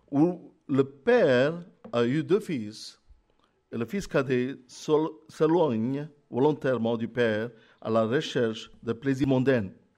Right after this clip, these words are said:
Euh,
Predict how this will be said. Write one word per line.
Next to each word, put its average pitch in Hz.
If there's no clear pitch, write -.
Euh, 123